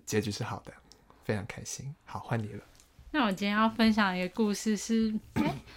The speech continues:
Speaker 2: 在上上礼拜的时候，算是我脑袋有点一片空白，就是遇到那个情况，我真的是完全不知道怎么面对。
Speaker 1: 嗯，
Speaker 2: 对，
Speaker 1: 嗯。
Speaker 2: 就是我上上礼拜就是去搭捷运，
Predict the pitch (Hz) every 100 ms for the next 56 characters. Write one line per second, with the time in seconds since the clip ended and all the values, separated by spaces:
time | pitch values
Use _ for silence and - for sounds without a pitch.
0 | - - 240 226 285 240 254 220 175 170
1 | 202 185 170 180 185 - - 302 285 294
2 | 240 220 202 185 233 208 202 208 190 190
3 | - 277 226 185 240 220 226 196 - -
4 | 262 269 269 247 220 226 208 - 175 180
5 | 185 170 190 185 180 202 - - 214 202
6 | 220 226 185 202 208 202 196 190 180 180
7 | 180 208 _ 233 226 185 220 190 165 127
8 | 110 190 107 107 107 - - - - 285
9 | 302 311 294 233 277 254 262 240 185 175
10 | 202 196 185 196 208 208 - 226 208 -
11 | 202 190 196 - 175 170 196